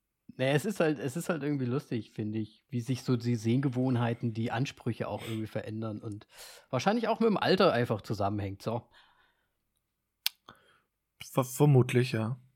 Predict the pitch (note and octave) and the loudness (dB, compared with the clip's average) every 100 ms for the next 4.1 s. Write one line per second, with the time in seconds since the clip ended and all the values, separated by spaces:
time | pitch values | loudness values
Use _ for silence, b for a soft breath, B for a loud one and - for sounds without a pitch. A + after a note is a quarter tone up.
0 | _ _ _ _ _ _ _ _ - A2+ | _ _ _ _ _ _ _ _ -14 -14
1 | - _ - A#2+ A#2 - B2 - - B2+ | -14 _ -2 0 2 0 -2 -2 0 2
2 | C3+ C3 B2+ C3 C3+ B2 A#2+ C3 A#2+ B2+ | 2 2 2 4 2 0 -2 -2 0 2
3 | C3 B2 A#2 A#2+ A#2+ A#2+ C3 - B2 A#2 | 2 2 2 2 0 -2 -8 -4 -2 -2
4 | A2+ | -6